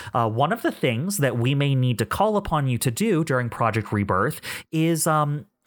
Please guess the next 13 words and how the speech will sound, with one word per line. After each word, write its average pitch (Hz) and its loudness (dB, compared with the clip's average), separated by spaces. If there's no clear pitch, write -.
uh, 165 2
provide, 233 0
uh, 139 4
an 156 0
outside 131 2
eye 139 2
view 127 0
on, 135 2
um, 131 0
security. 156 -2
Um, 120 2
and, 143 0
uh, 131 2